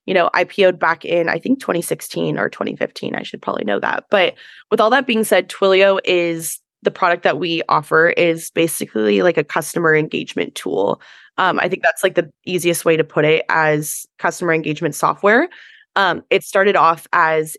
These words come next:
a, like, communications tool. So when we, like, go way back, f-, if you can think, like, fifteen years ago, initially, like, call centers or being able to basically connect, um, a business with their customer, which it's so funny too, Doctor Greenwood, like, how,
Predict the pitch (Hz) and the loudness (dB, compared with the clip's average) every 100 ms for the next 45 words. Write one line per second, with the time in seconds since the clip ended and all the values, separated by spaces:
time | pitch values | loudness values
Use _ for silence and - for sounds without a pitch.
0 | 165 160 151 151 151 151 - 185 170 160 | 0 2 2 0 0 -2 -4 -2 -2 -2
1 | 151 143 165 170 - 202 214 - 170 160 | -4 -4 -4 -4 -2 2 2 2 2 2
2 | 160 156 156 - - _ 170 156 156 156 | 0 0 -2 -6 -10 _ 2 4 2 2
3 | 147 147 - - - - 165 160 156 151 | 0 -2 -8 -10 -8 -8 -8 -4 -2 -2
4 | 156 151 160 - 160 147 151 151 92 160 | -2 -2 -2 0 0 2 0 0 0 0
5 | 170 - - - - 208 170 - 170 165 | 0 -4 -20 -12 -2 0 0 2 2 2
6 | 156 - - _ _ _ - 269 262 - | 0 -4 -12 _ _ _ -2 0 2 2
7 | 240 226 226 208 185 196 - 170 175 165 | 4 4 2 0 0 -2 0 2 2 0
8 | 185 165 156 - - 165 - 180 151 - | -2 0 -2 -4 -4 -6 -2 -2 -2 -4
9 | - - _ 170 156 - - - 170 165 | -16 -18 _ 0 0 -2 -6 -4 0 0
10 | 175 165 - 151 82 80 - - - - | 0 -2 -4 -4 -4 -6 -8 -8 -6 -2
11 | 98 - - - _ 196 - 196 - 226 | -2 -2 -12 -20 _ 0 0 -2 0 0
12 | - 185 175 175 - - 185 180 190 185 | 0 0 0 -2 -4 -2 0 0 0 0
13 | 180 170 165 - 160 156 151 147 | 2 2 0 0 2 4 2 0